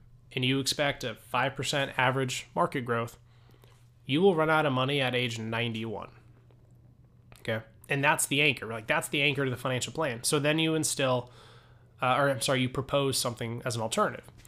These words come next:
Now, when you give the client those projections, and it, it explains very, like, very specifically, a-, a-, and I'll use that example, but that other advisor pulls in and they say,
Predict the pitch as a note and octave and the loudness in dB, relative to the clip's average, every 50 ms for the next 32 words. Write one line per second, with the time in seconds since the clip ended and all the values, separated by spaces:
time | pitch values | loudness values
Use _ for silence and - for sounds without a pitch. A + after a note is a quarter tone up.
0 | - - - - - - - - - D#3 D3+ D3+ C#3+ C3+ B2+ C#3 F3+ A#3+ B3 E3 | -20 -20 -20 -20 -20 -20 -18 -8 0 4 6 6 6 6 6 4 4 4 2 4
1 | D3 E3+ G3 E3+ F3 - - F#3+ F#3+ F3 D#3 C#3+ E3+ D#3+ - - C3+ C3 F3 F#3 | 2 2 2 2 0 -2 0 0 0 0 0 -2 -2 -4 -4 -4 -2 -2 0 0
2 | F3+ - - B2 C3 C3 - - - - - - - - - - - - - - | 0 -2 -4 -6 -6 -8 -10 -10 -12 -18 -20 -20 -20 -20 -20 -20 -20 -20 -20 -20
3 | - - - - - - - D#3+ D#3 D#3 D#3 - - D#3+ D#3 C#3+ - - - - | -20 -20 -20 -20 -10 -2 0 2 2 2 2 2 2 4 4 4 2 0 0 2
4 | D#3 D#3+ D#3+ D3+ B2 B2 C#3+ C#3+ C#3+ C#3 C3 A#2+ - - - - - - C3+ B2 | 2 2 2 0 0 -2 0 0 2 2 0 -2 -6 -10 -16 -20 -12 -6 -6 -6
5 | G#2+ G#2+ A2+ B2+ D3 D#3 D#3 C3 - - A#2+ - C3 A#2+ A#2 - A2+ A2 - - | -6 -4 -4 0 2 2 2 2 0 -2 -4 -4 -4 -4 -4 -6 -8 -10 -10 -14
6 | - - - - - - - - - - - - - - - - - - - - | -20 -20 -20 -20 -20 -20 -20 -20 -20 -20 -20 -20 -20 -20 -20 -20 -20 -20 -20 -20
7 | - - - - E3+ D3+ - F3 D#3+ - - - C#3+ C#3 C3+ C#3 C3 B2+ C3+ B2+ | -20 -20 -6 -4 -4 -4 -2 -4 -8 -6 -4 -2 0 2 2 2 2 2 2 2
8 | B2 A2+ C3 C3 B2 - A2+ G#2+ - A#2+ A#2+ - - - - C#3+ D3+ D#3+ F3 E3+ | 2 2 0 0 0 -2 -2 0 2 2 2 0 -2 0 4 6 6 6 6 6
9 | E3 D3+ B2+ C3+ C#3 D3 D3 C3 C#3+ B2 - - C#3+ C3 C3 C3 B2 B2 A#2+ A2+ | 4 4 4 6 6 6 6 4 0 -2 0 0 0 0 0 -2 -2 0 0 0
10 | - - A#2 A2+ A2 | 0 0 0 0 -2